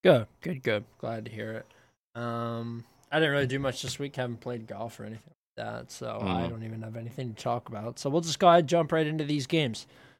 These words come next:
Speaker 1: Um, we are starting at Burnley Southampton. That game happened on Thursday, going all the way through to yesterday's match, uh,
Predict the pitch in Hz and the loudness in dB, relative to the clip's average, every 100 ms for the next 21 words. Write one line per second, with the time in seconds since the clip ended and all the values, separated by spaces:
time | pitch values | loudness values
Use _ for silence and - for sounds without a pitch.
0 | _ - 127 135 135 131 131 127 - - | _ 4 8 10 10 8 6 2 -4 -12
1 | _ _ _ _ _ _ _ _ 131 147 | _ _ _ _ _ _ _ _ 2 6
2 | 151 131 135 127 - - 147 156 170 165 | 8 8 6 6 4 8 10 10 8 4
3 | 147 131 131 127 110 127 127 127 123 - | 4 6 8 6 4 2 2 2 0 2
4 | 120 117 113 117 120 110 107 - 113 110 | 2 2 0 0 0 -2 -4 -4 -6 -2
5 | 110 113 113 107 110 107 101 - 117 117 | -2 -2 -4 -6 -6 -8 -8 -4 -2 -2
6 | - 117 117 113 - - - _ 117 110 | -2 0 0 -2 -12 -20 -20 _ -4 -2
7 | 110 110 110 107 - 107 110 107 - 110 | 2 2 0 -2 -2 -2 -2 -4 -4 -2
8 | 107 - 107 110 107 - 107 107 113 107 | -2 -4 -2 0 0 -4 -4 -4 -4 -6
9 | 107 - - - 107 104 104 | -6 -6 -8 -4 -4 -4 -8